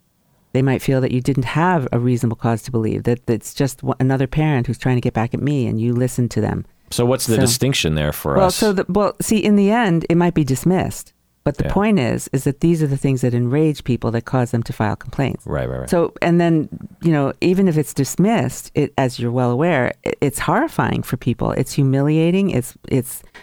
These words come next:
Speaker 1: aggravating. It's, if you don't have the right insurance, it's very expensive. And,
Speaker 2: How expensive?
Speaker 1: um, well, I mean, I shouldn't say very, I mean, it can be thousands of dollars.
Speaker 2: Like twenty thousand?
Speaker 1: Could be.
Speaker 2: For lawyers
Speaker 1: Yeah.
Speaker 2: and experts and
Speaker 1: I
Speaker 2: whatnot?
Speaker 1: mean, yeah. I mean, if it goes to a hearing, it'll be much more.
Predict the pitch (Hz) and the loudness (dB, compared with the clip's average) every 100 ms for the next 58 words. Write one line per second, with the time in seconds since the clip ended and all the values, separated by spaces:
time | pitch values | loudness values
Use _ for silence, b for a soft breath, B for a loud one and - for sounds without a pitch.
0 | B B 135 139 147 156 156 156 165 160 | B B -2 0 0 2 2 2 2 0
1 | 127 127 - - 143 139 135 151 151 156 | 0 -2 -6 -4 -2 0 0 2 2 0
2 | 147 131 123 117 160 139 120 117 - 139 | 2 2 0 0 0 0 0 -4 -2 0
3 | 151 131 - 123 110 107 113 120 _ _ | 0 -2 -2 -2 0 -2 -2 -4 _ _
4 | _ _ - 135 131 131 - - 131 127 | _ _ -2 0 2 2 2 2 2 2
5 | - - - 196 180 165 165 135 131 - | -2 -10 -4 0 2 4 2 2 0 -2
6 | 131 120 117 117 120 123 - - 147 143 | -2 -2 -2 0 0 0 -2 0 2 2
7 | - 139 131 143 135 127 123 120 98 98 | 2 0 2 2 2 0 -2 0 -2 -2
8 | - - - - 82 95 92 87 85 82 | -6 -10 -6 -4 -4 -2 0 0 0 0
9 | 87 98 - - - 190 147 - - - | 0 -4 -6 -14 -2 0 0 -2 -6 -6
10 | 95 85 85 85 90 - - 175 - 87 | -4 -2 0 0 -2 -8 -2 0 0 -2
11 | 76 80 - 80 - 82 113 160 151 180 | -2 -4 -6 -8 -6 -4 0 0 0 0
12 | 123 - - 165 160 151 190 180 - 131 | -2 -2 0 2 2 2 0 0 0 0
13 | 180 190 127 117 117 120 117 123 - 117 | 2 0 0 0 -2 0 0 0 -2 -4
14 | - - | -4 -6